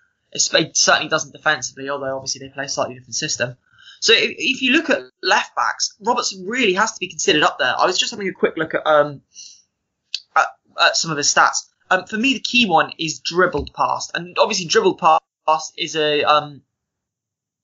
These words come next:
you know, it's, it's getting beaten by your winger, and that's something where you would generally expect fullbacks to be among the highest in your squad for that position, obviously along with attacking midfielders, 'cause, you know, that's generally what happens.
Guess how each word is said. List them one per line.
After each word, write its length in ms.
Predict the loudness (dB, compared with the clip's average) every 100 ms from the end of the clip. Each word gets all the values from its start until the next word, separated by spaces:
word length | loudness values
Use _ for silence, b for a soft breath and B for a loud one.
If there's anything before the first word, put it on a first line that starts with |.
| 0
you 100 | 2
know, 60 | 2
it's, 220 | 0 -6
it's 180 | -10 -8
getting 300 | -2 0 0
beaten 260 | -2 -2 -2
by 160 | 0
your 100 | 0
winger, 320 | -4 -4 -6 -12 b b 0
and 160 | 2
that's 160 | 2 0
something 220 | -4 -4
where 100 | -4
you 140 | -2 -4
would 160 | -4
generally 380 | 2 2 2 -2
expect 520 | -4 -2 0 0 -4 -10
fullbacks 420 | -6 -4 -4 -6
to 40 | -6
be 260 | -6 -6 -8 -10
among 280 | -4 -4 -4
the 60 |
highest 400 | 2 4 4 0
in 60 | -14
your 120 | -14
squad 240 | -4 -2 -2
for 140 | -4
that 140 | -10
position, 460 | -10 -12 -8 -10 -12 _ _
obviously 360 | -6 -4 0 2
along 240 | 2 2
with 200 | 0 0 -2 b b b
attacking 360 | 0 0 -2 -8
midfielders, 520 | 0 4 4 2 -4
'cause, 100 | -6
you 80 | -2
know, 100 | 0
that's 180 | 0 2
generally 300 | 0 0 0
what 60 |
happens. 240 | -2 -2